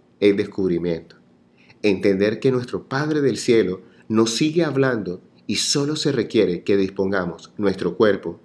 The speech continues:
alma y espíritu para escucharle. Entonces, llega el momento de las preguntas. ¿Quién eres? ¿Lo que haces, dices y tienes son una muestra diáfana de lo que eres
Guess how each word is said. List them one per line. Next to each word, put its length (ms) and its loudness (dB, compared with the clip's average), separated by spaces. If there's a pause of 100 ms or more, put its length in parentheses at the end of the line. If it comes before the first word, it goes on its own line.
(160)
alma 360 -2
y 80 -2
espíritu 600 -4 (260)
para 160 0
escucharle. 640 -8 (840)
Entonces, 640 -4 (440)
llega 220 6
el 80 -2
momento 420 -2
de 80 0
las 120 -6
preguntas. 680 -6 (720)
¿Quién 240 4
eres? 360 -6 (1000)
¿Lo 200 2
que 140 4
haces, 540 -2
dices 580 0
y 120 0
tienes 500 2 (540)
son 300 -2
una 160 0
muestra 380 -2
diáfana 500 0
de 120 -4
lo 140 -4
que 180 2
eres 280 -6